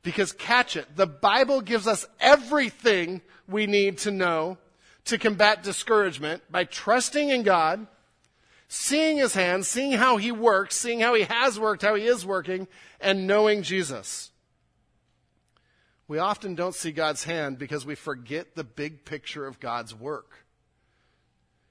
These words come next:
And we're, we're, our narrative is our own picture of how things should be done. And so in twenty-five through twenty-seven, Jesus says, "Walk with me, let me correct." And he said to them,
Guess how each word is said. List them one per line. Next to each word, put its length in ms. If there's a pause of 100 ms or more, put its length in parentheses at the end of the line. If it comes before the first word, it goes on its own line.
(180)
And 180
we're, 120
we're, 360
our 160
narrative 680
is 180
our 220
own 280
picture 460
of 80
how 160
things 320
should 220
be 100
done. 360 (1000)
And 100
so 120
in 60
twenty-five 540
through 80
twenty-seven, 640
Jesus 540 (540)
says, 200
"Walk 280
with 160
me, 120
let 120
me 80
correct." 480 (1040)
And 120
he 60
said 300
to 80
them, 280